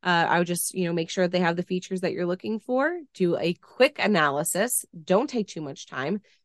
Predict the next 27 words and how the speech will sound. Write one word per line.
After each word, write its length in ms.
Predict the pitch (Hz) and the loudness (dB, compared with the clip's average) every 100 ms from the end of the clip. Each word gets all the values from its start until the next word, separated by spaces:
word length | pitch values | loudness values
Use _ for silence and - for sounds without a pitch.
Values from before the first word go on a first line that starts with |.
| _ | _
Maybe 220 | 175 190 233 | 2 4 4
set 180 | 226 | 4
a 60 | 175 | 2
timer 300 | - 156 156 | -2 -2 -2
for 140 | - | -2
thirty 280 | 165 156 156 | 2 2 4
minutes 320 | 151 143 156 | 0 0 -2
of 120 | 156 147 | -2 -2
research 520 | 156 - 233 262 - - _ - | -2 2 2 2 -2 -14 _ 2
and 160 | 208 | 6
then 140 | 226 240 | 6 8
just 260 | 220 - | 6 4
choose 360 | - 233 233 214 | 0 4 4 4
to 80 | 196 | 4
dive 260 | 180 165 | 6 4
into 180 | 160 151 | 2 -2
one, 180 | - 156 | -6 -6
because 280 | 170 185 180 | -2 2 6
honestly, 460 | 185 196 - 190 | 6 6 4 4
the 80 | 175 | 4
majority 500 | 160 185 208 208 202 | 0 0 4 6 4
of 120 | 196 | 4
them 220 | 190 185 185 - _ | 4 2 0 -8 _
have 280 | _ 165 147 | _ 4 4
what 140 | 139 | 2
you 100 | - | -6
need. 240 | - - | -10 -14